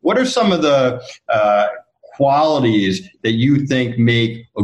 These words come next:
good bartender when it comes to beer? You know, what kind of questions are they asking the customer?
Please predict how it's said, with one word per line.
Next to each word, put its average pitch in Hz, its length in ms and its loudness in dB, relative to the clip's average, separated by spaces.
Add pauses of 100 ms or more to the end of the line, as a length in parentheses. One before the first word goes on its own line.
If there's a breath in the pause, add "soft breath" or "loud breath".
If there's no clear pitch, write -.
(120)
good 120 340 0
bartender 101 680 0
when 98 140 0
it 92 80 -6
comes 104 320 -2
to 95 140 -2
beer? 92 440 0
You 98 200 -2
know, 101 200 -2
what 120 220 -2
kind 190 160 -4
of - 80 -6 (120)
questions 135 460 -2
are 135 80 0
they 131 160 0
asking 127 460 -2
the 120 100 -2
customer? 120 760 0